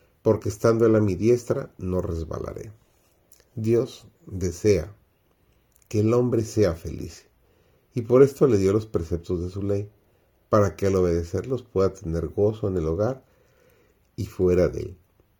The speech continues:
Mientras conserve su integridad moral, sea fiel a los principios y controle todos sus poderes,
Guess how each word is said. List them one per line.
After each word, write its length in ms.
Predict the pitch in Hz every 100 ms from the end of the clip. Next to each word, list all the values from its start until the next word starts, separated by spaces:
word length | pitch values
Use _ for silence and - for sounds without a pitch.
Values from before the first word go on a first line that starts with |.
| _
Mientras 400 | - 110 95 101
conserve 460 | - 104 - 127 131
su 160 | 123 -
integridad 540 | 92 85 82 82 87
moral, 480 | 87 82 92 110 120 _ _ _ _ _
sea 240 | - 98
fiel 300 | 90 95 92
a 80 | 87
los 180 | 82 80
principios 800 | - 80 - 117 113 123 110 104
y 80 | 87
controle 640 | - 78 87 85 87 107 _ _ _ _
todos 300 | - 117 110
sus 240 | - 101 -
poderes, 640 | - 80 92 104 107 107